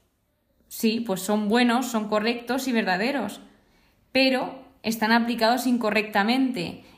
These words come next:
Y cuando tú estos consejos, a pesar de que sean verdad, los aplicas incorrectamente, pasan a ser inútiles y al final son mentiras, se convierten en mentira. Entonces, la intención,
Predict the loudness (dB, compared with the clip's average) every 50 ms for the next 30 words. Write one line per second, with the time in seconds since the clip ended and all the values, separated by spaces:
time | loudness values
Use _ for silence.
0 | _ -6 -4 0 2 2 2 2 0 -2 -2 0 -2 -2 -2 -2 -6 -4 -2 -2
1 | -2 0 0 -2 -2 -2 -4 -4 -6 -8 -10 -8 -6 -6 -4 -4 -2 -2 0 0
2 | 0 0 -2 -2 -2 0 0 2 2 2 0 0 2 2 2 2 0 -4 -12 -18
3 | -20 -20 _ _ -8 -6 -4 -2 -2 -4 -2 -4 -4 -2 -2 -2 -2 -4 -6 -6
4 | -6 -4 -4 -4 -4 -6 -6 -4 -2 -2 0 0 -2 -4 -4 -6 -8 -8 -10 -10
5 | -14 -18 -20 _ _ _ -4 -2 -2 -2 -2 -2 -2 -2 -2 -2 -2 -2 -2 -2
6 | -2 -2 -2 -2 -4 -4 -4 -4 -4 -6 -8 -10 -14 -20 -20 _ _ _ -4 -2
7 | -2 -2 -2 -2 -2 -2 -2 -2 -4 -6 -10 -16 -16 -12 -10 -8 -8 -8 -10 -14
8 | -10 -8 -6 -6 -4 -4 -4 -4 -2 -2 -4 -4 -6 -8 -8 -8 -8 -8 -8 -8
9 | -6 -6 -4 -4 -6 -6 -4 -4 -4 -2 -2 -4 -4 -6 -12 -18 -20 _ _ _
10 | _ _ _ _ _ _ _ _ _ _ -8 -6 -4 -2 0 0 0 0 -2 -4
11 | -8 -10 -12 -14 -8 -4 -4 -4 -4 -4 -6 -8 -8 -4 0 0 2 2 0 -2
12 | -4 -8 -12 -12